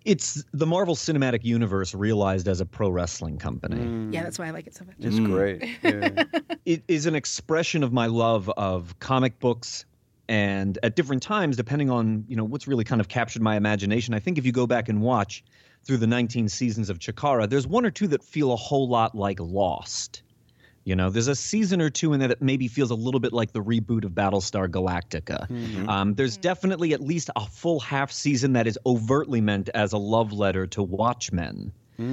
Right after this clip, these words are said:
Speaker 1: So
Speaker 2: Mm.
Speaker 1: I like to pull from those types of elements because, and if you've heard me speak about pro wrestling, you know this is like a mantra of mine.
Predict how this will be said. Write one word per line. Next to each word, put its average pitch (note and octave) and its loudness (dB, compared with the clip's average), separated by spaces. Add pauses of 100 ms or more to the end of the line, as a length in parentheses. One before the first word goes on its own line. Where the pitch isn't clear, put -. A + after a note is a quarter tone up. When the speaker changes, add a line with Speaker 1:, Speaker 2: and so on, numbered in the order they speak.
(120)
Speaker 1:
So F3 4
Speaker 2:
Mm. G#2 -8 (520)
Speaker 1:
I F3 2
like A3 -2
to - 0
pull G#3+ -2
from F3+ -2
those E3+ -2
types E3 -2
of C3+ -6
elements C3+ 0
because, A#2 0
and F3+ 2
if F#3+ -8
you've E3 0
heard D3+ 0
me C3 4
speak - -4
about A2+ 2
pro A#2 2
wrestling, G#2 2
you A2 4
know A#2 4
this G#2+ -2
is G2 0
like G2 0
a G2 4
mantra C3 2
of F2 -4
mine. F#2 -2